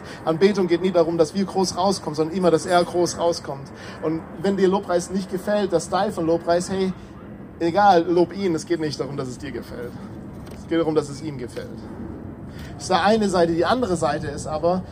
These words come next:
das heißt nicht, dass wir jetzt nicht mehr arbeiten an unserem mechanischen Fähigkeiten, an unserer Instrumentalisierung, an, an dem, dass wir unsere Instrumente beherrschen, unsere Stimmen beherrschen,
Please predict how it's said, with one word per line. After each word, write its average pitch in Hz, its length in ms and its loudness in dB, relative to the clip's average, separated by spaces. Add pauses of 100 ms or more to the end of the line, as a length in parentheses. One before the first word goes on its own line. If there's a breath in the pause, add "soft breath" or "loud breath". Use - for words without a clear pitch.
(120 loud breath)
das - 120 -10
heißt 185 180 2
nicht, 226 200 -2
dass 190 140 -2
wir 180 80 6
jetzt 175 140 -2
nicht 185 180 -6
mehr 185 140 -4
arbeiten 185 460 2
an 175 100 -2
unserem 175 340 -2 (960 loud breath)
mechanischen 196 640 2
Fähigkeiten, 185 720 0
an 175 160 -4
unserer 175 220 -4
Instrumentalisierung, 175 1040 -2
an, 175 180 0 (240 loud breath)
an 165 120 -4
dem, 196 140 4
dass 190 120 0
wir 190 80 -2
unsere 180 260 -2
Instrumente 180 600 -2
beherrschen, 175 520 -2
unsere 165 200 -4
Stimmen 226 360 2
beherrschen, 175 560 2